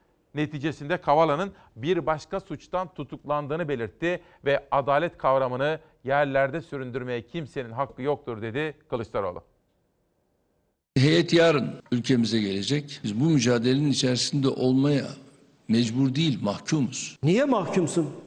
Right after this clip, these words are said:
Speaker 3: Amerikalılar mal varlığını araştırırlar diye mi mahkumsun?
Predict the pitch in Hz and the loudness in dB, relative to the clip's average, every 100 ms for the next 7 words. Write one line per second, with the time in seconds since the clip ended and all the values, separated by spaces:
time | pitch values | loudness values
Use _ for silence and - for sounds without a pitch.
0 | - _ - 180 208 202 202 214 196 190 | -20 _ -2 2 4 4 2 2 4 2
1 | 180 185 180 185 175 180 180 160 170 - | 2 2 2 2 4 4 4 2 0 0
2 | 214 320 311 185 175 175 254 262 156 - | 0 2 2 2 2 2 2 2 0 0
3 | 139 - | -4 -2